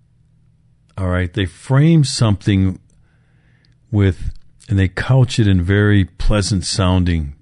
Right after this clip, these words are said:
terms, right? Planned Parenthood organization. Think about that. Who wouldn't be for that, right? Parenthood should be planned.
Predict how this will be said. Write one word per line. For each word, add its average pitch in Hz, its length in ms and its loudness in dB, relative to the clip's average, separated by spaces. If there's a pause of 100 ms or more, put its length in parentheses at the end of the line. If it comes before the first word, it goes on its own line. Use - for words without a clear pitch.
terms, 78 680 -2
right? 90 300 -6 (840)
Planned 151 440 2
Parenthood 92 580 0
organization. 76 880 -6 (1600)
Think 131 160 2
about 92 300 -2
that. 80 140 -6
Who 117 120 2
wouldn't 123 240 2
be 107 100 2
for 92 180 -2
that, 82 240 -2
right? 92 320 -2 (1500)
Parenthood 110 460 2
should 98 180 -6
be 92 120 -2
planned. 85 720 -2